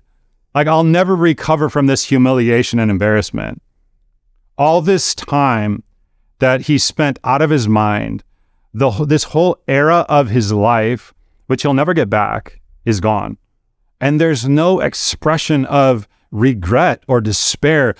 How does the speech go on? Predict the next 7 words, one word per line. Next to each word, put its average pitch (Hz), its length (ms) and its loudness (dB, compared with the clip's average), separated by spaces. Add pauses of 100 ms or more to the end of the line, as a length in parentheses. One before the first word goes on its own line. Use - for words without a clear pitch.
(160)
just 147 260 -2
worship 120 640 -2
and 107 240 0
praise 131 680 -2
and 104 240 0
joy. 110 500 -2 (160)
Why? 117 400 -2